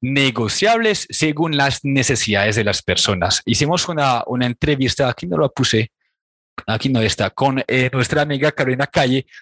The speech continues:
que conecta mucho con las mamás y encontró que en los restaurantes el simple hecho de vez en cuando de hablar con una mamá, ¿sí? Siendo nuestra empleada, y darle como regalo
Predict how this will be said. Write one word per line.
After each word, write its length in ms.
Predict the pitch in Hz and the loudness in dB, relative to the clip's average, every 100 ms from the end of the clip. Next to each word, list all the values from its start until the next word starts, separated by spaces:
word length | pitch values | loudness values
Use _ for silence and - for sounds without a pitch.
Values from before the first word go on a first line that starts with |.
| _ _ | _ _
que 320 | 147 135 - _ | 0 2 0 _
conecta 340 | 139 135 165 | -2 0 0
mucho 300 | 170 160 170 | 0 0 0
con 140 | 156 | 0
las 200 | 135 123 | 0 0
mamás 380 | - 120 131 110 | -2 0 0 0
y 120 | - | 0
encontró 380 | 120 117 127 151 | 0 0 0 0
que 120 | 160 | 0
en 100 | 139 | 0
los 140 | 123 123 | 0 2
restaurantes 920 | 135 127 147 147 139 110 139 147 - - - - | 0 0 -2 0 0 -2 -2 0 -2 -6 -12 -2
el 200 | 151 156 | 2 2
simple 580 | - 202 202 202 190 156 | 2 0 0 0 2 2
hecho 240 | 143 139 | 0 -2
de 140 | 120 123 | 0 0
vez 180 | 156 | 0
en 100 | 160 | -2
cuando 380 | 139 127 127 156 | -2 -2 0 -2
de 120 | 131 113 | 0 2
hablar 440 | 110 123 131 135 | 2 2 0 0
con 320 | - 120 117 - _ _ | -2 -2 -2 -6 _ _
una 300 | - 127 123 | -4 -2 0
mamá, 560 | 123 117 120 151 107 101 _ _ _ | 0 -2 0 0 0 -6 _ _ _
¿sí? 300 | - - 123 - _ | -2 4 4 2 _
Siendo 480 | - 131 120 131 - | -2 0 0 -2 -2
nuestra 420 | 127 127 117 143 | 0 0 0 -2
empleada, 600 | 143 - 139 139 107 98 - - _ | -2 -2 0 2 2 -2 -10 -16 _
y 140 | 123 | -6
darle 560 | 120 151 151 135 104 92 _ | 0 2 2 0 -2 -6 _
como 300 | 160 151 156 | -2 0 0
regalo 640 | 151 139 123 101 101 98 | 0 2 2 0 -4 -8